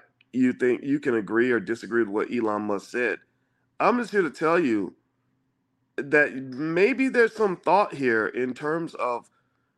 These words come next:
whether or not we should ask, like, why are certain conversations completely off limits? Why is it just, you know, like, and, and this is the thing. This is the, this is the politics coming out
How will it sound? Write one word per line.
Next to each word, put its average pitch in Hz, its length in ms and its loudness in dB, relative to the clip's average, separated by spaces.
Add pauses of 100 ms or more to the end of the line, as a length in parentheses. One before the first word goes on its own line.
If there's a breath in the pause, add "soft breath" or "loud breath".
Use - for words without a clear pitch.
(500)
whether 151 460 0
or 254 40 0
not 220 180 0
we 196 80 -4
should 190 220 -2
ask, 156 340 0
like, 135 160 2
why 151 280 4
are 202 100 0
certain 175 380 -2
conversations 143 800 -6
completely 131 520 -10
off 117 240 -2
limits? 113 560 -6 (1300)
Why 262 260 4
is 311 200 -4
it 247 120 -4
just, 208 240 2 (200 loud breath)
you 269 120 -2
know, 220 240 4
like, - 180 2
and, 233 120 0
and 226 180 -2
this 311 160 2
is 302 140 -4
the 247 100 -4
thing. 233 320 0
This 269 160 -8
is 277 160 -6
the, 220 100 -12
this 226 240 -10
is 262 140 -14
the 220 120 -4
politics 208 640 -4
coming 123 320 -10
out 95 160 -6